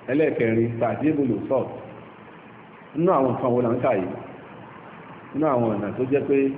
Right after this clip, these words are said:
ojútùú ni fún ìyà Ọlọ́run, kó má ṣẹlẹ̀ àbí tó bá ṣẹlẹ̀. Tàdébù ló sọ, bi iqamatil hudud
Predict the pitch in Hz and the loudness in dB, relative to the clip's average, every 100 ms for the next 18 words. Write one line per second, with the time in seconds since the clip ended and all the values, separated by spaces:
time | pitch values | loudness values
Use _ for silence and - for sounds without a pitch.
0 | - - - - - - - - - - | -6 -12 -16 -18 -18 -18 -18 -18 -6 2
1 | 143 143 185 135 131 127 127 143 143 143 | 2 4 0 0 0 0 0 0 2 0
2 | 147 143 143 143 - - - - - - | -4 -10 -14 -18 -18 -20 -20 -20 -20 -20
3 | - - - - - - - - - - | -20 -20 -20 -20 -20 -20 -20 -20 -20 -14
4 | - 104 110 113 131 127 110 - - - | -8 -2 2 2 2 2 0 -6 -12 -14
5 | - 151 156 - 113 107 92 113 127 123 | -2 2 2 2 0 0 0 0 2 2
6 | 120 113 101 87 - - - - - - | 2 0 -2 -4 -10 -16 -18 -20 -20 -20
7 | - - - - - - - - - - | -20 -20 -20 -20 -20 -20 -20 -20 -20 -14
8 | - 123 147 175 151 120 - 143 120 - | -6 0 2 4 4 2 2 0 0 -4
9 | - - - - 110 107 131 147 147 135 | -12 -16 -18 -6 -2 0 2 2 0 -2
10 | 113 107 120 101 | -4 -2 -2 -2